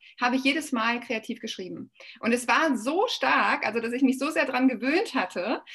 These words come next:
dass ich dann nicht mehr, also ich konnte gar nicht woanders schreiben. Ich musste im Prinzip im Zug sitzen. Das hat dann wirklich so ein, so ein, wie so ein Schalter, der sich in meinem Hirn dann umgelegt hat. Und dann gesagt hat, "So, jetzt ist Schreibzeit und jetzt kannst du schreiben." Und zu Hause konnte ich nicht schreiben.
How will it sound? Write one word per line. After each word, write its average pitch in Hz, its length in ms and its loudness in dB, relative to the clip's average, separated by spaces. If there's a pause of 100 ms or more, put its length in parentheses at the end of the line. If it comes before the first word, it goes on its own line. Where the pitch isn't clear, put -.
(160)
dass 262 160 0
ich 302 160 0
dann 254 160 2
nicht 320 200 0
mehr, 302 200 0
also 226 160 0
ich 240 160 -4
konnte 370 380 0
gar 190 160 2
nicht 233 160 -4
woanders 214 420 -2
schreiben. 240 640 -2
Ich 240 160 -2
musste 311 400 6
im 277 160 4
Prinzip 269 400 2
im 262 160 0
Zug 523 300 2
sitzen. 269 440 0
Das 285 160 2
hat 285 140 -2
dann 277 160 4
wirklich 294 340 -2
so 269 60 0
ein, 262 160 0
so 254 60 -4
ein, 240 120 -4
wie 269 120 0
so 285 60 2
ein 285 80 2
Schalter, 294 520 2
der 196 140 -2
sich 233 160 -4
in 233 80 0
meinem 220 240 -2
Hirn 277 240 6
dann 233 160 0
umgelegt 247 560 0
hat. 269 160 2
Und - 340 -12
dann 226 140 4
gesagt 247 220 0
hat, 254 140 0
"So, 226 140 4
jetzt 254 300 2
ist 262 120 -2
Schreibzeit 294 600 0
und 214 100 -4
jetzt 254 200 0
kannst 269 240 2
du 302 60 0
schreiben." 233 300 -2
Und 233 120 -6
zu 208 180 -4
Hause 269 300 2
konnte 220 260 -4
ich - 80 -18
nicht - 160 -12
schreiben. - 500 -4